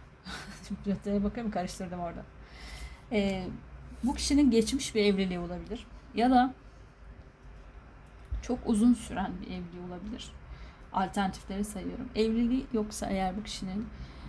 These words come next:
e, dediğim gibi evliliği, evlilik dışı bir,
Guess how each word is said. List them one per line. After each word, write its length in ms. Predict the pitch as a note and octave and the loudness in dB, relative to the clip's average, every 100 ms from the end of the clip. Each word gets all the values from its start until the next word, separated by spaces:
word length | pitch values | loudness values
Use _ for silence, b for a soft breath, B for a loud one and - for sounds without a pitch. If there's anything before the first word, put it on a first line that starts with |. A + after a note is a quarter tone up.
| B - | B -4
e, 500 | G3 F#3+ F#3 F#3 F3 - - - - - - - - - - | -2 0 -2 -2 -6 -10 -14 -18 -18 -14 -14 -14 -16 -10 0
dediğim 360 | G#3 A3 A#3 G3 | 6 8 8 6
gibi 140 | - | 4
evliliği, 580 | F#3 F#3 G3 G3 G#3 G3+ F3+ - | 0 2 2 4 4 4 0 -6
evlilik 440 | G3 F3+ G3+ G#3+ - | -2 0 0 0 -2
dışı 300 | G#3+ G#3 F#3+ | 0 2 4
bir, 220 | G3+ | 2